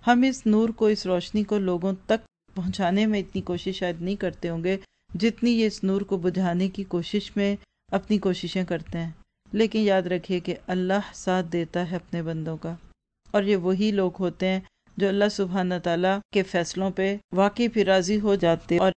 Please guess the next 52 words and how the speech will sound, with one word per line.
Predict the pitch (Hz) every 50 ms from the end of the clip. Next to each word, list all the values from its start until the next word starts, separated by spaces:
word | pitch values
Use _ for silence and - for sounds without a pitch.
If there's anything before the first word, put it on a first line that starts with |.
| - 202
इसके | 208 - - 220 208 190
बाद | 156 190 190 196 208 208 - - -
हुआ | 190 208 226
क्या | 226 - 208 180 180
कि | 175 196 185
जब | 170 196 190 175
मुख्तलिफ | 202 226 - - - 247 233 214
इलाकों | 196 190 180 180 - 190
में | 185 185 180
घूमे, | 170 - 185 185 190 190 190 190
बहुत | 185 190 196 202 196
सारे | - 185 175 180 180
लोग | 180 180 190 202 -
तैयार | - 196 190 185 185 180 190 196
हुए, | 190 180 180 190 196 202 208 - - _ _ _ _ -
तो | - - 214 208
मुसलमानों | 214 233 233 269 254 247 226 190 196 196 202 208
के | - 214
लिए | 185 180 180 165
ये | 180 185
भी | 170 185 196
अब | 196 190
एक | 202 196 -
बहुत | 214 208 - 220
बड़ा | 208 220 214 220 220
चैलेंज | - 233 220 220 226 233 226 - -
था। | - 196 185 185 185 _ -
अल्लाह | 202 233 247 262
के | 262 254 208
नबी | 175 185 175 - 175
को | - 190 190
खबर | - 214 202 226 233 233
होती | 254 254 254 - 285 262
थी | - - 226 214 202 -
हर | 196 196 196 - -
तरह | 202 202 208 208
की | 196 220 208
बात | 185 190 190 196 190 -
की, | - 196 196 196 196 196
ये | 190 196 185
नहीं | 180 196 202 220 226 220
है | 214 202
कि | 190 196 185
आप | 175 175 175
बस | 175 185 185 185 196
ऐसे | 185 180 180 208
ही | 208
बैठ | 180 180 175 175 -
के | - 180
आ | 175 160 156
जाते | 160 185 185 180 - 185 180 180 196
थे। | 190